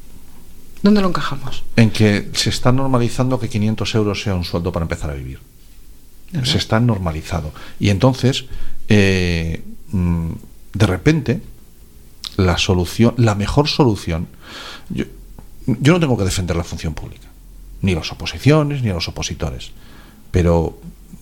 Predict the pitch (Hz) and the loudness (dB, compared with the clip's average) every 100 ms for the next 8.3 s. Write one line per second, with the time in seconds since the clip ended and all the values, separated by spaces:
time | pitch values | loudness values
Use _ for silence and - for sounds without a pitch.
0 | - - 120 170 160 123 101 113 123 - | -6 0 4 4 4 2 2 0 -2 -2
1 | 98 - 127 - 101 90 - 87 95 123 | -4 -4 -6 -4 -4 -4 0 2 2 2
2 | 123 - 92 101 135 202 - - - - | 0 -2 -2 -2 -4 -8 -14 -20 -20 -20
3 | - - 113 98 92 - 135 165 - 117 | -12 2 4 4 0 2 2 2 0 0
4 | 101 151 185 - - - 98 - - - | 0 -2 -8 -12 -8 -4 -4 -4 -6 -4
5 | 57 52 147 - - - - - - - | -8 -8 -8 -12 -16 -20 -20 -20 -18 -12
6 | - 104 98 - 80 104 - 131 80 78 | -2 -2 -2 -2 0 0 0 2 0 2
7 | 85 76 - 73 73 71 - - - 85 | 2 0 -2 -4 -4 -6 -8 -8 -2 0
8 | - - - | 0 -2 -6